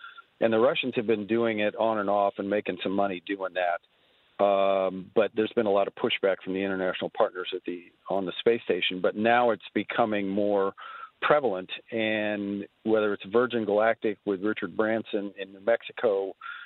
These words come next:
uh, with horizontal takeoff and landing, or Jeff Bezos with his Blue Origin New Shepard out in West Texas, uh, with vertical takeoff and landing,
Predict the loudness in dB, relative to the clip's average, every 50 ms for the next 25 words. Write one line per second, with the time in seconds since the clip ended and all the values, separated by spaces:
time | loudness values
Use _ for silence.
0 | -18 -20 -18 _ -2 2 2 2 2 2 0 -2 -2 2 4 4 4 4 2 2
1 | 0 2 2 0 0 0 0 0 4 4 2 2 2 0 -4 -2 0 0 0 0
2 | 0 -2 -2 -2 -4 -6 -8 -4 -2 0 0 0 0 0 0 0 0 0 _ 0
3 | 0 0 0 -2 -4 -4 -4 -10 -8 -8 -8 -8 -6 -8 -8 -8 -8 -12 -6 -4
4 | -2 0 0 0 0 0 -2 -6 -10 -8 -6 -6 -4 0 0 2 2 2 2 0
5 | -2 0 2 2 0 0 -2 -6 -2 0 0 0 0 -2 -2 -2 -2 -2 -4 -6
6 | -6 -6 -8 -12 -14 -14 _ _ -4 -2 -2 -2 -4 -6 0 0 2 2 2 0
7 | 0 -2 -4 -4 -6 -10 _ _ _ _ -2 -2 0 2 2 0 0 -2 -4 -2
8 | -2 -2 -2 -2 -4 -6 -8